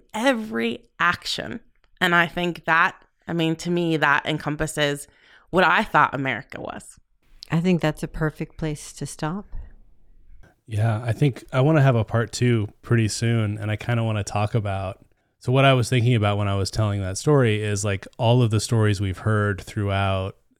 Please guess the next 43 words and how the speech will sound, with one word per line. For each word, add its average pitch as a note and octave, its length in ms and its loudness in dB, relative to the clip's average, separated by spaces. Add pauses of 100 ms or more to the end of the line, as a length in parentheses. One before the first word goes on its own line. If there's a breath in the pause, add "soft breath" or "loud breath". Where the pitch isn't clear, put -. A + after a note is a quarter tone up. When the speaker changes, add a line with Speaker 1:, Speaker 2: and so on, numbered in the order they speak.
Speaker 3:
probably A#2 420 2
starting G2 320 0
before G2 320 -2
Trump, F#2+ 440 -4
but G#2+ 100 -4
really A2+ 260 0
exacerbated F#2+ 720 -4
with F#2 140 -4
Trump, G2 420 -2
and F#2+ 160 -4
then F#2+ 160 -4
with F#2 300 -4
all A#2+ 260 4
of G#2 160 2
the G2+ 80 -4
schisms F#2+ 920 -4
that G#2 100 -2
have F#2+ 120 -4
happened F#2 560 -4
societally F#2 1000 -4
with G2 260 -6
the G2 60 -16
pandemic F#2 680 -4
and F#2+ 100 -6
with F2+ 140 -6
George F#2 260 -8
Floyd F#2 400 -4
and F#2 100 -8
with F#2 160 -8
everything F#2+ 340 -4
else, F#2 360 -4
and G2 140 -8
people C3 300 4
just G#2+ 200 0
saying, G2+ 280 0
like, F#2 440 -6
"I B2 80 4
don't B2+ 140 2
talk B2 180 6
to G#2+ 80 0
my G2+ 80 2
grandpa F#2+ 460 -2
anymore G2+ 560 -10